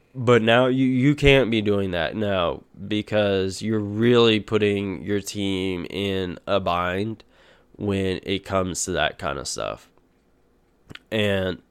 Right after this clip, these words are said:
that definitely does not look good, for sure. And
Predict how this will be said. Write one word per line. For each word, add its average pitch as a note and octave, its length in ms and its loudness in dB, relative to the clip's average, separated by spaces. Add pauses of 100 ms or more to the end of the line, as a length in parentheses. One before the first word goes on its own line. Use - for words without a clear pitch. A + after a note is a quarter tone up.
that G#2 200 -4
definitely G#2+ 360 0
does F#2+ 200 -4
not F#2+ 260 0
look F2 300 -6
good, G2+ 560 -2
for G#2 220 -4
sure. A2+ 500 4 (400)
And G2 560 0